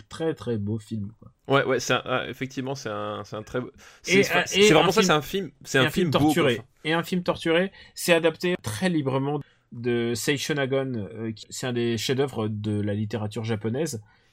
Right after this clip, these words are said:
Speaker 1: C'est aussi un des premiers livres de la littérature, euh, japonaise, euh, connue, quoi. C'est un livre qui, qui date d'il y a plus de mille... Mille ans. Et ce qui était des anecdotes de cours, tu vois, c'était
Speaker 2: Mhm.
Speaker 1: de...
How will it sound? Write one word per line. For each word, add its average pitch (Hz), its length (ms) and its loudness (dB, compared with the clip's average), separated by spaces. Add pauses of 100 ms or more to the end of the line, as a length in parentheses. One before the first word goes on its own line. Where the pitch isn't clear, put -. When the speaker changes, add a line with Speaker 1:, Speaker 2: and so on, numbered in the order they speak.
Speaker 1:
C'est - 220 -2
aussi 120 360 -4
un 131 100 -2
des 123 120 2
premiers 156 460 0
livres 131 320 -2
de 110 100 0
la 107 120 0
littérature, 104 680 -6
euh, 98 460 -16
japonaise, 104 580 -6
euh, 101 300 -16
connue, 117 320 -4
quoi. - 200 -10
C'est - 120 -12
un 101 80 -8
livre 110 220 -6
qui, 98 280 -8 (380)
qui - 140 -16
date 107 180 0
d'il 101 80 -4
y - 20 0
a 95 40 -2
plus 113 160 -6
de 110 60 -2
mille... 107 260 2
Mille 107 180 2
ans. 98 140 -4 (640)
Et 117 80 -6
ce - 80 -8
qui 135 140 -4
était 131 200 0
des 120 220 0
anecdotes 123 420 0
de 110 100 0
cours, 110 420 -4
tu - 120 -12
vois, 110 220 -4
c'était 107 300 -6
Speaker 2:
Mhm. 113 80 2
Speaker 1:
de... 101 640 -4